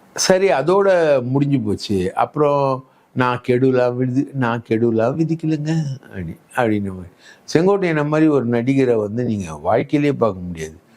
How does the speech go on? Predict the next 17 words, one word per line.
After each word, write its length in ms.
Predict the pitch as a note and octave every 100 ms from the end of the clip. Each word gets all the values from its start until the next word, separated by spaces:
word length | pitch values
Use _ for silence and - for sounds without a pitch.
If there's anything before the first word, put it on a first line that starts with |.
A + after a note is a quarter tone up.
| _ -
சிவாஜி 400 | - C3 E3 D#3
கணேசன் 480 | C#3 A#2+ G#2 G2 F#2
கேட்டான், 320 | G2+ - A2+ - _ _ _ -
அந்த 280 | - A2 B2
அளவுக்கு 400 | B2+ C#3+ C3+ A2+
நடிப்பு 340 | G#2+ G#2 G2
நடிப்பாப்புல, 540 | F2+ F2+ D#2+ D2+ - C#2 - _ _
ரைட்டுங்களா? 580 | - G#2 G2 F2+ F2 G#2 G2+ - - - - _
"நான் 260 | A2 A2+ G#2+
வந்து 240 | G#2+ G#2+ C#3+ D#3+ C#3 A2 - _ -
கெடுலாம் 500 | B2+ A#2 A2+ G#2+ C3+
விதிக்கலைங்க, 520 | D3+ D#3 D#3 D3+ D3+ C#3+ -
பத்து 240 | E2 -
நாள் 220 | G2 A#2 C#3+
டைமு, 400 | C#3+ C#3+ C#3 C#3+ C#3 - _ -
எல்லாரும் 420 | E2+ F#2+ G#2+ C3+
ஒத்துமையா 400 | A#2+ A#2 C#3 D3